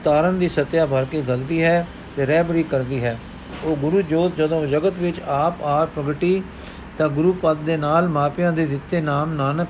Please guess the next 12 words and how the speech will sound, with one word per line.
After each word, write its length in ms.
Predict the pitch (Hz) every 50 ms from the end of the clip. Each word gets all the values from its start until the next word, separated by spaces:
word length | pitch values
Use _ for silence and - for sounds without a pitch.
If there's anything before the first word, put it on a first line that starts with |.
| - -
ਨਾਲ 400 | 147 143 139 135 139 151 165 180 175 - - - - - - - - - - -
ਸਾਡੇ 260 | 135 139 143 165 160
ਵਿੱਚ 160 | 151 170 175 -
ਪ੍ਰਸਿੱਧ 360 | - 147 127 - 151 151 139 120
ਹੋਈ। 200 | 117 120 120 120 127 - - - - - - - - - -
ਪਰੰਤੂ 280 | 156 151 156 147 135 147
ਸੰਸਾਰ 520 | 135 147 151 139 131 - 139 143 160 175
ਵਿੱਚ 240 | 180 185 185 175 180
ਉਹਨਾਂ 280 | 165 170 170 180 170 160
ਦੀਆਂ 200 | 160 160 160 156
ਕਹਾਣੀਆਂ, 600 | - 151 135 131 139 147 160 170 170 170 165 170 - - - - - - - - -
ਕਰਮਾਂ, 480 | 151 147 156 160 165 170 175 175 175